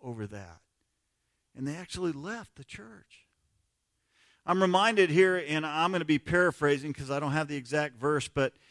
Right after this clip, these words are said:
but in Galatians chapter six, Paul wrote something like this. He says, "So by preaching the truth, you consider me your enemy?" And that's sometimes, I think, how we feel, right, about the Word of God. It shines a light into our lives, and,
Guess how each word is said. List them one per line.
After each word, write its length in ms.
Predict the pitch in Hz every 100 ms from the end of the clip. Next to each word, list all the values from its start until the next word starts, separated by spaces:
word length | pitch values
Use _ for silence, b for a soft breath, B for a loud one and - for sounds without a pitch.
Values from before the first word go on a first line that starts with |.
| b b
but 160 | - 165
in 140 | 160
Galatians 680 | 131 147 170 202 - 175 -
chapter 460 | - 185 180 156 127
six, 560 | - 196 175 - -
Paul 320 | - 170 165
wrote 240 | 165 160 -
something 420 | - 190 185 165
like 240 | 147 143
this. 280 | - 165 -
He 120 | 156
says, 480 | 131 175 160 156 - b b b b b b
"So 560 | - - 208 202 196 180 _ _ _ -
by 180 | 160 156
preaching 920 | - 208 233 226 233 233 226 196 - -
the 100 | 139
truth, 560 | - - 185 240 247 _
you 160 | 160 165
consider 580 | 170 139 - 175 175 170
me 140 | 165
your 200 | 151 127
enemy?" 500 | 127 139 160 214 247 _ _ _ _ _ _ _ _ _ _ _
And 100 | 165
that's 180 | 196 220
sometimes, 600 | - 254 247 233 220 - 170
I 80 |
think, 280 | 185 220 202
how 120 | 214
we 120 | 202 175
feel, 320 | - 262 185
right, 200 | 185 214
about 220 | 202 190
the 80 | 190
Word 220 | 202 202
of 80 | 185
God. 240 | 220 202
It 240 | 151 170 -
shines 520 | - 220 226 233 190
a 60 |
light 400 | 180 190 214 226
into 240 | 196 180 185
our 100 | 185
lives, 280 | 233 233
and, 120 | 190